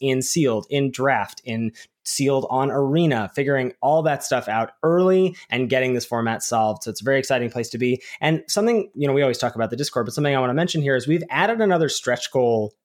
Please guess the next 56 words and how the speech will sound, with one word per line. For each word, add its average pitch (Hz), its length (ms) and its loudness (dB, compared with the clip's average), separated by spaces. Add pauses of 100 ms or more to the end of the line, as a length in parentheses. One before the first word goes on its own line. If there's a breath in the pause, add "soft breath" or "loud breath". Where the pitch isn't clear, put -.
(140)
on 131 280 2
the 117 80 0
Patreon 117 500 -2
page. 165 240 -2
So - 80 -2
if 113 100 -8
you 139 60 -2
wanna 165 300 0
head 147 280 0
over 120 260 0
there 131 180 2
and 127 80 -2
check - 240 -2
that 117 180 2
out, 143 240 0 (220 loud breath)
you 139 100 2
can 143 100 2
see 156 120 0
that 139 120 0
we're 143 220 2 (320 loud breath)
gearing 196 300 4
up 170 240 0
to 151 100 0
be 147 100 2
doing 143 440 0 (200)
an 151 100 2
additional 170 680 0
episode 135 600 0
per 135 160 -2
month. 120 280 -2 (120)
That's 156 140 0
gonna 170 120 2
be 147 100 4
additional 160 340 0
content 139 360 0
that 117 120 -8
patrons 143 440 -4
aren't 156 200 -2
gonna 170 120 2
be 160 100 2
charged 113 340 -2
for, 113 300 -2 (320 loud breath)
and 180 100 2
it's 180 80 -2
gonna 214 180 0
give 190 140 2
us 185 120 2
an 165 140 -6 (120)
opportunity 160 560 2
to 143 100 0
do 143 320 0
a 135 80 0
lot 120 320 2
of 120 180 -2
cool 131 200 -2
things. 131 420 -2